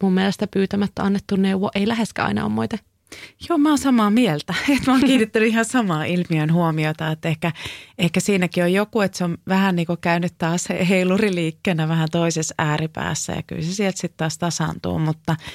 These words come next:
Speaker 2: mutta joku sellainen, että pitää olla niin valtavan varovainen suhteessa toiseen ja pitääkin olla niin kuin sensitiivinen ja semmoinen niin kuin herkkä. Ja sit taas, että kun menee vähän liiaksi, niin musta se on vaikka ihanaa, kun joskus joku laittaa mulle somessa sit jotain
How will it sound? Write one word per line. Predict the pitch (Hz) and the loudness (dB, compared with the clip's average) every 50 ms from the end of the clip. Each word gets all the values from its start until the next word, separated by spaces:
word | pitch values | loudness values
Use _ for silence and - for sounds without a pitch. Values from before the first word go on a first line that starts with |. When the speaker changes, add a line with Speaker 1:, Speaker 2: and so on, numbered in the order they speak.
| - - - - _ _ _ | -18 -20 -20 -20 _ _ _
Speaker 2:
mutta | - 175 170 - 190 | 0 0 2 2 0
joku | 190 185 185 175 | 0 2 0 0
sellainen, | - 175 160 156 151 151 156 156 151 156 | 0 0 0 0 0 0 -2 -2 -2 -2
että | 151 - _ - | -4 -6 _ -6
pitää | 165 160 165 156 156 | -4 -2 0 0 2
olla | 160 160 160 | 2 2 2
niin | 160 165 165 160 175 | 2 0 0 0 0
valtavan | 220 220 220 196 165 - 151 143 143 147 147 151 | 0 2 2 2 0 -2 -4 -6 -6 -6 -4 -4
varovainen | 156 143 151 156 165 - 98 101 95 185 180 | -4 -4 -4 -4 -4 -4 -4 -4 -4 -4 -4
suhteessa | 165 - 165 156 - - - 185 - - - 170 - | -4 -4 -6 -8 -10 -10 -8 -8 -8 -8 -10 -10 -8
toiseen | - - - 85 185 165 - - 240 240 233 220 - - - - _ _ - | -8 -6 -6 -6 -6 -6 -4 -4 -2 -4 -4 -4 -8 -16 -20 -20 _ _ -6
ja | 196 | -2
pitääkin | - 262 277 - 339 285 247 - 196 180 180 | -2 -2 -2 0 -2 -2 -2 0 0 0 0
olla | 175 170 170 | 0 0 0
niin | 170 170 165 170 - | 0 -2 -2 -4 -4
kuin | 175 170 170 170 | -4 -2 -2 -2
sensitiivinen | - 214 202 180 160 147 - 151 156 - - - - - - 98 - - 196 175 - - _ _ _ - - _ - | 0 0 2 2 0 0 -2 -6 -8 -8 -10 -12 -10 -8 -8 -8 -6 -4 -6 -6 -8 -12 _ _ _ -20 -16 _ -4
ja | 170 156 | -4 -4
semmoinen | 151 - 151 156 156 156 156 | -2 -2 -2 0 0 0 0
niin | 151 151 | -2 -2
kuin | - 160 156 | 0 0 2
herkkä. | 170 170 165 160 - _ - 156 156 | 2 2 0 -2 -6 _ -6 -4 -4
Ja | 160 | -2
sit | 160 175 175 - - | -4 -4 -6 -6 -4
taas, | 175 170 165 160 | -4 -4 -2 -2
että | 160 - - | -4 -6 -8
kun | - - | -4 -2
menee | 160 160 151 147 143 139 | 0 2 2 2 0 0
vähän | 147 143 139 143 143 139 - - - - _ _ _ | 0 0 0 0 -2 -4 -6 -12 -20 -20 _ _ _
liiaksi, | - 233 247 240 220 202 - - - 185 | 0 2 2 2 2 0 -4 -2 0 2
niin | 180 175 170 165 - - - - - _ | 2 2 2 0 -2 -6 -14 -20 -6 _
musta | 226 220 - - | -2 -2 0 0
se | 214 | 0
on | 175 | 0
vaikka | 180 180 - 202 | 0 0 2 2
ihanaa, | 208 214 185 175 160 156 | 2 2 2 2 0 0
kun | 170 165 160 | 0 0 0
joskus | 165 160 - 156 - | 0 -2 -4 -6 -4
joku | 165 156 156 160 151 | -2 -2 -2 0 -2
laittaa | 156 151 - - 156 151 | -2 -2 -2 -2 0 2
mulle | 156 160 156 151 147 | 2 2 2 2 0
somessa | 147 - - 160 - - 156 - - - | -2 -2 -4 -4 -2 -2 -4 -4 -4 -6
sit | - - 156 - | -8 -8 -6 -6
jotain | 143 143 - 147 143 147 139 | -6 -6 -4 -2 -2 -2 -4